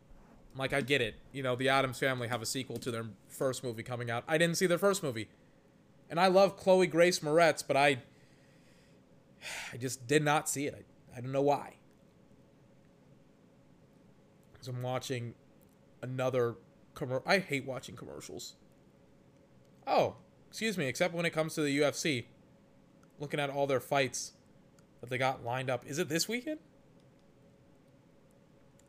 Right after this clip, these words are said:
They got Volkanovski versus Ortega. Yikes. Shevchen-, oh, God. Nick Diaz returns to the octagon as well?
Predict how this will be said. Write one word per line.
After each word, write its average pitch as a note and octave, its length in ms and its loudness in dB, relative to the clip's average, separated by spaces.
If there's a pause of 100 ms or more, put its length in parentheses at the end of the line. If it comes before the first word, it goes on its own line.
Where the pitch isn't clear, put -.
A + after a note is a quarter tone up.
(760)
They C#3+ 60 -8
got C#3+ 180 2
Volkanovski D3 920 0 (220)
versus C#3+ 380 -4
Ortega. C3 600 0 (1000)
Yikes. C3 520 -2 (100)
Shevchen-, C#3 640 -2
oh, A#2+ 340 0
God. A#2+ 460 0 (1400)
Nick F3 340 2
Diaz F#3 440 6
returns C4+ 460 2
to C4+ 120 0
the C4 100 6
octagon C4 500 6
as C4 100 0
well? C4+ 380 4